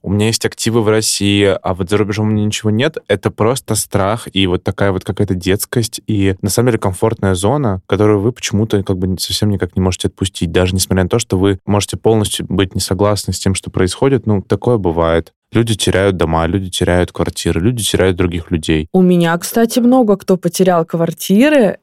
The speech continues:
Speaker 2: Все что-то потеряют. Сейчас я об этом всегда говорила. Сейчас
Speaker 1: Конечно.
Speaker 2: кризис. Все что-то потеряют.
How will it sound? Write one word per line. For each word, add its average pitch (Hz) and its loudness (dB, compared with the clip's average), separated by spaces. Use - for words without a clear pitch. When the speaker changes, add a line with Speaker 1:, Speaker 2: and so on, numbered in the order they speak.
Speaker 2:
Все 233 2
что-то 190 2
потеряют. 190 2
Сейчас 180 -4
я 175 2
об 170 2
этом 170 2
всегда 175 0
говорила. 160 4
Сейчас 185 -2
Speaker 1:
Конечно. 104 2
Speaker 2:
кризис. 175 2
Все - 2
что-то 196 0
потеряют. 175 2